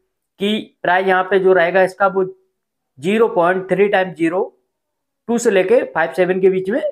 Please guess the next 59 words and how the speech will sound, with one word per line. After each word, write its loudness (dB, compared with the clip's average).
रह 0
सकता -6
है, -4
ठीक -4
है। -2
तो 4
यहाँ 2
पर -2
ये 2
भी 0
आपका 0
सवाल 0
है 0
और 0
भी 0
बहुत 0
सारे 0
आपके -2
सवाल -2
हैं, -12
तो -20
सारे -2
सवालों 0
के 2
जवाब 0
मैं -4
आपको -4
दूंगा। -6
उससे -2
पहले 0
मैं 0
आपको 0
बता 0
दूं, -4
सवाल -2
था -2
कि -4
listing -4
का -2
time -2
क्या 0
है, -4
तो -8
देखिए 2
listing -2
का 0
time -2
यहाँ 0
पे 0
इन्होंने -2
दे -4
दिया 0
है। -2
अपने 0
India 2
का 0
अगर 2
आप 0
देखेंगे 0